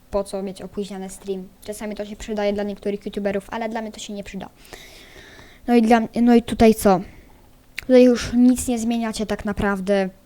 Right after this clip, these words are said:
Jest tutaj wszystko dobrze. Klikacie zastosuj, okej. No i tak naprawdę możecie nagrać swój pierwszy filmik.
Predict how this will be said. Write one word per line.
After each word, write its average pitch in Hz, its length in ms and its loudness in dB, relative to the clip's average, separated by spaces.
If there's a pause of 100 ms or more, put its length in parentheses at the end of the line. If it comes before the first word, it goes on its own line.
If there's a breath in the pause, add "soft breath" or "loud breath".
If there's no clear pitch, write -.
Jest 208 240 -6
tutaj 202 200 -2
wszystko 220 400 -6
dobrze. 208 340 0
Klikacie 220 480 -4
zastosuj, 208 920 -2
okej. 202 720 -2 (300 loud breath)
No 220 160 -6
i 214 60 -6
tak 226 180 -2
naprawdę 220 600 0
możecie 233 400 -4
nagrać 233 320 -4
swój 226 180 -8
pierwszy 233 380 -6
filmik. 214 560 -8